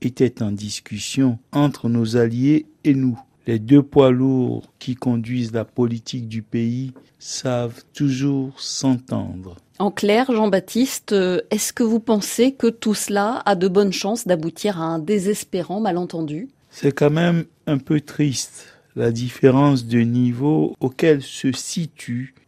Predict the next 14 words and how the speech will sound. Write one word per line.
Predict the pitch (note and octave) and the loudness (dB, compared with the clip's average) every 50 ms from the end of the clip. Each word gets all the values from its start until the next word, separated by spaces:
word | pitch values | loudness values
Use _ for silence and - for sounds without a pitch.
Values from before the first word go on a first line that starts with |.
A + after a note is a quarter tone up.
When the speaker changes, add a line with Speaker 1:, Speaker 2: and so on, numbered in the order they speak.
| _ - | _ 0
Speaker 1:
les | A#2+ A#2+ A#2 A2+ A2 B2 C#3 | 0 2 2 0 2 2 2
uns | D3 C#3+ C3 - - _ - | 2 2 0 -2 -6 _ -2
et | B2 A2+ A2+ | 0 2 2
les | A2 A2+ A2 G#2+ G#2+ A#2 | 2 2 0 0 0 2
autres | C3+ C#3+ D3 C3+ C3+ - - - G#2 | 2 2 2 0 -4 -8 -12 -10 -8
dans | G#2 A2 A2 G#2+ | -6 -6 -6 -6
ce | A2 - - A#2+ | -8 -8 -6 -6
dialogue. | G#2+ G#2 G#2 A2 A#2 A#2 A2+ A2+ G#2+ G2+ F#2+ F#2+ F#2 F#2+ - _ _ _ _ _ | -6 -6 -2 2 2 4 4 4 2 0 -2 -4 -8 -12 -18 _ _ _ _ _
Peut-être | - C3 B2 - - D3 D3 D3 D3 D3 - - - _ | -4 -4 -2 4 8 8 8 8 6 2 -4 -20 -18 _
que | - - B2 | -4 0 0
l'expérience | A#2 A2+ A#2+ A#2+ A#2+ - - - B2 A#2+ A#2 A#2 C3 C#3 C#3 C3+ B2 A#2 - | 2 2 2 0 0 -2 -2 0 0 0 2 2 0 2 2 0 0 -2 -4
de | - A2+ | -6 -6
cette | G#2 - B2+ A2+ G#2+ - | -4 -2 -2 -2 -2 -4
collaboration | _ - - C#3 C3+ B2 A#2 A2 G#2+ A2 G#2 G2+ G2+ G2+ - - - C#3+ C#3+ D3+ C#3+ | _ 0 2 4 6 6 4 4 2 0 -2 -2 -4 -6 -8 -8 -6 -4 -4 -4 -6